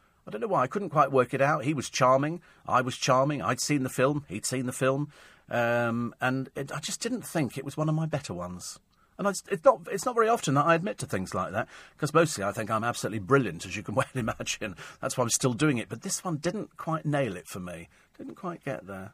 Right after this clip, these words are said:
Anyway, it's neither here nor there. But I was telling the story yesterday, uh, of, um, of how I went to Pret a Manger. And this is where, where people seem to have selective hearing, especially some poor old baggage the other day. And they selected, I mean, I got this thing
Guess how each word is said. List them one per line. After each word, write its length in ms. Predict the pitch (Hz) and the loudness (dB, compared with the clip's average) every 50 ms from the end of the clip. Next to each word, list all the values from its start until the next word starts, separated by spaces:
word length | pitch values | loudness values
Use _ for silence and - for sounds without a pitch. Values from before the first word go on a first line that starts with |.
| _ _ | _ _
Anyway, 180 | - 302 226 120 | 2 4 4 2
it's 120 | 143 170 | 0 -2
neither 240 | 190 170 104 85 80 | -6 -6 -6 -8 -10
here 80 | 87 82 | -12 -12
nor 100 | 82 78 | -12 -10
there. 120 | 90 - - - - - - | -12 -12 -12 -14 -18 -4 4
But 80 | - | 6
I 40 | 196 | 8
was 220 | 202 226 262 269 - | 12 12 12 10 10
telling 240 | - 214 208 180 | 10 8 10 8
the 60 | 165 147 | 8 4
story 360 | - - 185 180 165 147 139 | 4 6 6 8 8 6 6
yesterday, 460 | 147 156 151 - - 95 87 104 117 - - - - - - _ _ _ - - - - - - - - | 4 2 2 0 -2 -4 -4 -4 -6 -10 -14 -16 -16 -16 -16 _ _ _ -20 -20 -20 -20 -20 -20 -6 0
uh, 260 | 131 139 139 135 135 135 - - - 226 - - - _ - - - - 160 - - - - - - - | 4 8 10 10 8 8 4 -2 -16 -16 -16 -16 -20 _ -20 -18 -16 -16 -16 -16 -18 -20 -20 -16 -2 4
of, 500 | 139 147 147 151 147 147 151 139 123 151 | 6 8 10 10 10 8 8 6 8 8
um, 320 | 151 143 143 143 143 139 - | 8 10 8 6 4 2 2
of 120 | 165 151 | 2 4
how 180 | - 180 208 208 | 6 6 6 6
I 60 | 190 | 6
went 160 | 160 - - | 4 2 2
to 60 | 151 | -2
Pret 260 | - - - 131 - | -2 0 0 2 2
a 40 | 170 | 2
Manger. 500 | 175 220 233 208 170 - - 90 80 80 - - - - - - - | 2 4 4 2 2 2 0 -2 -4 -6 -10 -14 -20 -20 -16 -10 -4
And 80 | - 269 | 0 2
this 100 | 302 320 | 2 2
is 100 | 285 214 | 4 8
where, 200 | 233 220 202 175 | 10 10 10 12
where 160 | 180 180 170 | 10 10 8
people 340 | 165 - 190 180 160 147 123 | 8 4 0 2 2 2 2
seem 220 | - - 190 170 | 2 2 2 2
to 60 | - | 2
have 60 | 170 | 2
selective 580 | - - - 190 180 170 180 - - - 175 - | 2 2 4 4 6 6 4 2 2 -2 -2 0
hearing, 400 | - 190 190 185 170 131 95 98 - - - - | 2 4 4 4 4 4 2 0 -4 -12 -18 -10
especially 300 | - - 220 208 - 196 | 0 2 4 4 4 4
some 320 | 151 - 180 202 190 160 - | 4 4 4 4 4 0 0
poor 220 | - 143 123 110 | 2 4 6 6
old 200 | 104 107 92 80 | 4 2 2 2
baggage 420 | - 113 104 90 - 101 87 - - | 4 4 4 2 0 -6 -8 -6 -6
the 100 | 107 92 | -6 -6
other 160 | 87 82 85 | -6 -8 -8
day. 320 | 80 90 80 76 85 104 - - - - - - - - | -8 -8 -8 -8 -10 -12 -14 -18 -20 -20 -20 -20 -10 -2
And 240 | - 170 180 180 160 | 2 2 2 4 4
they 80 | 190 180 | 4 4
selected, 540 | 165 - 214 233 262 - - - 202 175 - | 4 4 4 4 4 4 2 0 0 0 0
I 40 | 165 | -2
mean, 120 | 165 180 | 0 2
I 80 | 160 196 | 2 4
got 200 | 196 277 269 - | 6 6 6 6
this 200 | - - - - | 4 2 2 2
thing 460 | - - 226 196 127 98 85 95 - | 4 4 4 4 4 0 -4 -6 -10